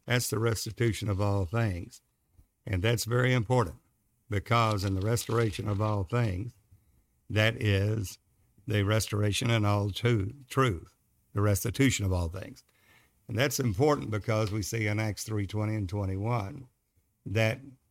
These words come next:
the heavens must receive Jesus until the times of the restitution or restoration of all things. Now faith is the substance of things hoped for.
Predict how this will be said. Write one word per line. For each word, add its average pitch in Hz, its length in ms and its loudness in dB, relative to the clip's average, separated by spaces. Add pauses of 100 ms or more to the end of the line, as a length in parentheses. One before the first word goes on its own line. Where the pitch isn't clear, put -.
(280)
the 110 160 0
heavens 113 400 0
must 120 260 0
receive 123 420 0
Jesus 107 520 -2 (520)
until 120 340 2
the 123 100 0
times 110 560 0
of 107 100 0
the 113 60 0
restitution 113 880 -2
or 101 400 0 (400)
restoration 117 720 0
of 120 120 0
all 107 240 0
things. 98 540 -4 (1040)
Now 107 260 0
faith 107 380 -2
is 101 140 -6
the 107 100 -6
substance 107 480 -4
of 98 160 -4
things 117 640 0
hoped 101 240 -2
for. 92 340 -4